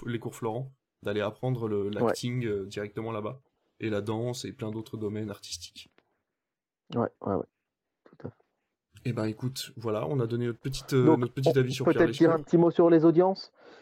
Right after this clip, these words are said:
Speaker 1: Oui, vas-y, dis-nous.
Speaker 2: Euh, alors, on est autour de quatre cent mille téléspectateurs, quatre virgule cinq pour cent de part de marché.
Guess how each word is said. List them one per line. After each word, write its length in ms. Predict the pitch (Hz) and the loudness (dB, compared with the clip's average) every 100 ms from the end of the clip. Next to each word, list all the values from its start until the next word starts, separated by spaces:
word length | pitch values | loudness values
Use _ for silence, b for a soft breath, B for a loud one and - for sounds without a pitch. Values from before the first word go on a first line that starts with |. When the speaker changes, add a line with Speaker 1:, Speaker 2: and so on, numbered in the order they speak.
| b - | b 0
Speaker 1:
Oui, 280 | 135 131 135 | 2 6 6
vas-y, 320 | 131 143 139 | 6 4 4
dis-nous. 180 | 65 64 | 4 4
Speaker 2:
Euh, 640 | - - - 55 57 55 50 - | 2 -2 -2 -2 -2 -4 -6 -4
alors, 400 | 143 143 131 - B B B B B B B B B _ b b b b _ | 2 4 2 0 B B B B B B B B B _ b b b b _
on 160 | 147 156 | 2 6
est 60 | 170 | 6
autour 300 | 156 180 156 | 6 6 6
de 80 | |
quatre 240 | 139 160 - | 6 2 2
cent 120 | 156 | 2
mille 160 | 151 147 | 4 6
téléspectateurs, 880 | 147 135 - 139 147 135 147 147 | 6 6 4 2 2 4 4 4
quatre 160 | - 135 | 2 4
virgule 320 | 131 131 127 | 2 2 0
cinq 200 | 135 131 | 0 -2
pour 140 | 131 | -4
cent 120 | - 135 | -2 -2
de 60 | |
part 160 | 127 131 | 0 4
de 80 | 131 | 4
marché. 420 | 127 - 143 | 2 2 2